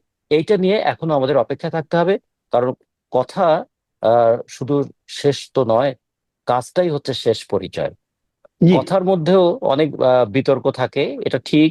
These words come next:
Speaker 2: জি।
Speaker 1: কিন্তু তারা যে কথাগুলো বলেছেন, সেই কথাগুলো শুধু বিতর্কের জন্য নয়, কখনো কখনো তারা যে কথা,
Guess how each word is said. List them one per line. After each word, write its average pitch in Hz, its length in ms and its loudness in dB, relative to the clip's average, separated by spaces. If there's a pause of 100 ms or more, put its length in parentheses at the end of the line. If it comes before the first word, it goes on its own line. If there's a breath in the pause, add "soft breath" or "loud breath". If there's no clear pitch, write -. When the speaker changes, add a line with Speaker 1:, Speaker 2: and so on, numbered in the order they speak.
Speaker 2:
জি। 147 140 0 (380)
Speaker 1:
কিন্তু 143 240 0
তারা 139 260 2
যে 147 140 -6
কথাগুলো 147 340 -2
বলেছেন, 127 480 -2 (280)
সেই 123 200 0
কথাগুলো 131 420 0
শুধু 127 220 -2
বিতর্কের 123 600 -2
জন্য 101 240 -4
নয়, 98 280 0 (300)
কখনো 190 360 0
কখনো 180 280 0
তারা 143 260 0
যে 151 180 -4
কথা, 139 320 -2